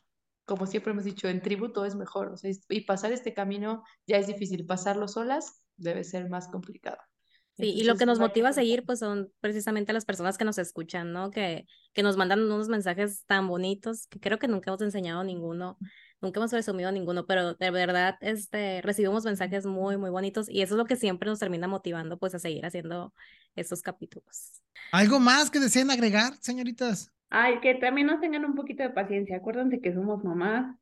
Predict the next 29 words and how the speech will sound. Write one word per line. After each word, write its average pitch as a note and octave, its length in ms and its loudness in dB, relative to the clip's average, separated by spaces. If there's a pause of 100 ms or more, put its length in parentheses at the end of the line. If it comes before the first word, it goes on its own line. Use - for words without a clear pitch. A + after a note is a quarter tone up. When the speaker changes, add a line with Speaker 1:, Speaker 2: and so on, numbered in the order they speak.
(300)
Speaker 4:
A F#3+ 120 4
veces A3+ 380 0 (540)
quisiéramos B3+ 600 4
darles A3 380 4
toda B3 160 6
la B3 80 4
información G3+ 540 0
y A3 60 -2
ponerles G#3 500 0
un G#3+ 160 0
montón A3 360 2
de A3 100 2
posts G#3 420 0
y F#3+ 320 -4 (400)
grabar G3 340 6
cada A3 200 8
ocho G#3 140 2
días, G#3+ 300 4 (560)
pero F3 160 -2
a F3 60 0
veces A3 300 -2
no A3+ 160 4
<laughs> - 0 -
podemos. E4+ 380 8 (680)
Entonces, B3+ 680 -6
téngannos C4+ 460 2
paciencia, G3 460 0
aquí C4 200 -2
seguimos. G#3+ 420 0